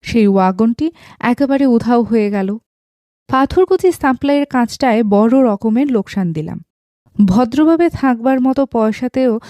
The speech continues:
শেষ পর্যন্ত টান পড়ল। মেয়েরা বেশ ভালো আন্দাজ করে। পারুল সত্যি সত্যি আমার ভবিষ্যৎটা দেখে ফেলেছিল। পারুলের সঙ্গে যোগাযোগ কমে গেল।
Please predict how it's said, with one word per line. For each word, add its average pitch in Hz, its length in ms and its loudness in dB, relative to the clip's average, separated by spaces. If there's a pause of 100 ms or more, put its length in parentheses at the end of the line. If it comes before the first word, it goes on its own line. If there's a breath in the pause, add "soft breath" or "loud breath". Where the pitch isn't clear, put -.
(160 loud breath)
শেষ - 360 -2
পর্যন্ত 208 420 2
টান 214 300 0
পড়ল। - 340 -6 (680)
মেয়েরা 320 360 4
বেশ 349 300 2
ভালো 226 360 0
আন্দাজ 165 420 -2
করে। 165 280 -8 (600)
পারুল 254 340 2
সত্যি 269 380 -6
সত্যি 277 300 -6
আমার 262 220 2
ভবিষ্যৎটা 233 800 -4 (320 soft breath)
দেখে 202 320 2
ফেলেছিল। 170 500 -8 (800)
পারুলের 214 400 2
সঙ্গে 226 460 0
যোগাযোগ 202 440 0
কমে 185 280 -2
গেল। 139 180 -10